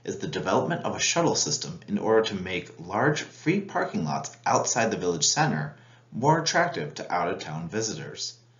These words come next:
A free shuttle running at relatively frequent intervals would take pressure off the limited supply of parking in the village's central business district.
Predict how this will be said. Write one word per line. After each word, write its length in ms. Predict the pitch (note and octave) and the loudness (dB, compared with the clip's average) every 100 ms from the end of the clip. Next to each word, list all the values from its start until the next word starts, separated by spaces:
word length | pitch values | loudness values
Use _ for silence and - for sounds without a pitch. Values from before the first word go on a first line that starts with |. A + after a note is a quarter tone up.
| _ _ - _ - | _ _ -20 _ -4
A 60 | |
free 300 | G#2 - F3 | -4 2 4
shuttle 560 | - F#3 F3 F2+ E2 - | 4 4 4 2 -4 -10
running 460 | - A2+ C#3+ G3 - | -2 0 2 0 -2
at 200 | E2+ E2 | -2 0
relatively 480 | A2 C#3 D#3+ A#2+ | 2 2 0 -2
frequent 460 | G2+ - A2 A#2 - | -4 -2 -4 -4 -6
intervals 580 | E3 E3 D#2 D2 D2+ - - - - _ - | 0 0 -2 -6 -8 -12 -18 -20 -20 _ 0
would 200 | G2+ - | 0 2
take 300 | E3 E3+ - | 0 0 -2
pressure 380 | - - - | 0 0 0
off 160 | - - | -4 -2
the 80 | G2+ | -2
limited 440 | F2+ G#2+ C#3+ E3 | 0 2 2 0
supply 320 | - - A#2 | -2 -2 -2
of 120 | B2 B2 | -2 -2
parking 380 | D#2+ D#2+ F2 | -6 -8 -10
in 100 | - | -8
the 120 | G2+ A2 | -4 -4
village's 480 | E2+ D#2 D#2+ G2+ | -2 -4 -2 0
central 280 | - - G2 | -2 -4 -8
business 440 | F#2+ C#3+ D3 F2+ - | -2 2 2 0 -4
district. 500 | - - - - | -6 -8 -8 -16